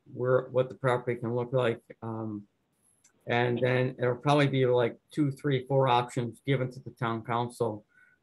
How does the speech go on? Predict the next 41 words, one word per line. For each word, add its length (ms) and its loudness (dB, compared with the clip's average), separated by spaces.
to 100 -2
review. 580 2
And, 400 -6
uh, 40 -10
you 100 -2
know, 80 -2
if 100 -10
they 100 2
want 160 -2
to 60 0
accept 320 -2
one 160 -4
of 80 -4
those, 300 -2
that 120 -2
would 140 -10
be 100 -8
great. 360 -6
But, 160 -6
uh, 200 -8
that's 200 2
what's 120 -8
gonna 180 -4
happen. 360 -4
I 60 -4
think 200 -4
we're 80 -4
gonna 120 -2
give 120 -2
multiple 460 -2
options, 680 -2
and 160 2
it's 140 -6
gonna 180 0
be 120 4
up 160 -2
to 100 -2
the 120 -14
town 260 -2
council 600 -4
to 140 -10